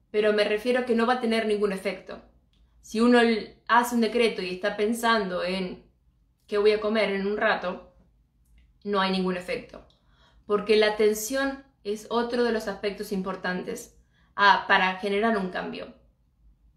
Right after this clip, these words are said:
Y de hecho es la, es lo, lo único de lo que uno tiene que ocuparse es de la atención.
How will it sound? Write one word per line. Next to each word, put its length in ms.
Y 140
de 100
hecho 160
es 160
la, 120
es 360
lo, 320
lo 400
único 380
de 100
lo 160
que 80
uno 160
tiene 200
que 80
ocuparse 520
es 60
de 80
la 100
atención. 680